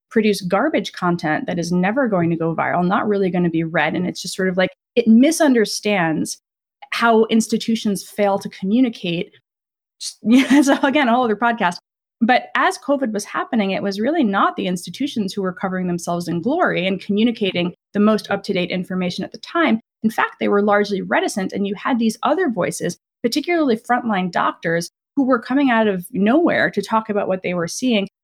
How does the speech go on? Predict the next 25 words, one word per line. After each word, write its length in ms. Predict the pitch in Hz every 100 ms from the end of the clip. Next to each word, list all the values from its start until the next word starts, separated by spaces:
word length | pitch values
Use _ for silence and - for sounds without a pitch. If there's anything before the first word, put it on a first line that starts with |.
| _
And 140 | - 240
what 120 | -
you 100 | 254
start 260 | 233 381 403
to 80 |
see 180 | - 311
is 120 | 233
Twitter 340 | - - 311 403
assigning 480 | 226 - 233 233 196
blue 200 | 247 339
checks 260 | - 202 -
to 100 | 190
those 140 | 185
people 300 | - 202 190
to 140 | 185
try 200 | 185 226
to 120 | 214 196
raise 420 | 185 208 302 277
their 140 | 220
credential 480 | - 190 175 185 -
on 160 | 233 269
the 80 | 262
platform, 460 | 262 165 - 175 175 _ _ 214
recognizing 720 | 214 320 381 254 208 202 190
that 160 | 185